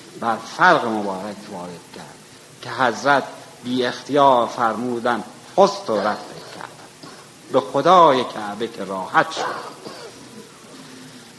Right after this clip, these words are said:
و این از مهمترین وقایع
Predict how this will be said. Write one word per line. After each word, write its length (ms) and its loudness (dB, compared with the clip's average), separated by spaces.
و 40 4
این 320 4
از 280 2
مهمترین 880 2
وقایع 920 4